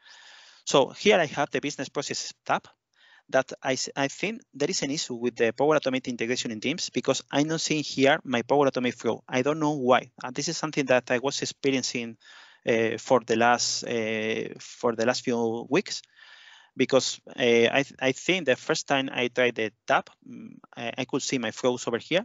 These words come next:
but they are not here. I don't know why. Obviously, I can click on new button to create a new flow. And this is taking me to the Power Automate app, as you can see here. If I click on home, I'm going to see my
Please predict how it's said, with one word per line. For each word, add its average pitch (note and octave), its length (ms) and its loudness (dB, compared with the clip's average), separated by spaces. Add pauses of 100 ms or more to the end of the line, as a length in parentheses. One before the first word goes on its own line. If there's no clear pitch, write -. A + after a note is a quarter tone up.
(160)
but A#2 140 -2 (140)
they B2 240 4
are A2+ 60 0
not A2+ 120 -4
here. B2+ 200 2 (100)
I C3+ 80 0
don't A2+ 120 0
know G#2+ 100 -4
why. C#3 240 0 (440)
Obviously, C3 400 0
I B2+ 80 0
can A#2 220 -2
click - 200 -6
on A2+ 140 -2
new A#2 180 -2
button E3+ 400 2 (200)
to B2+ 80 -8
create A#2+ 320 -4
a A2+ 60 -4
new C3 120 -4
flow. F3 300 -2 (360)
And B2+ 140 0
this E3 160 -2
is G#3 220 0
taking D3 420 -2
me C3 200 0 (240)
to C3+ 140 -2
the C3 160 4
Power B2+ 320 2
Automate A#2 320 -2 (140)
app, A#2+ 220 0 (100)
as A#2+ 120 -8
you B2+ 60 -8
can A#2+ 120 -2
see - 100 -6
here. G#2+ 260 -4 (300)
If D#3 160 -4
I G#3+ 80 4
click - 240 -8
on B2 140 -2
home, C3+ 380 -2 (1900)
I'm C#3+ 160 4
going C#3+ 140 0
to C3 80 -4
see - 120 -2
my A#2 180 0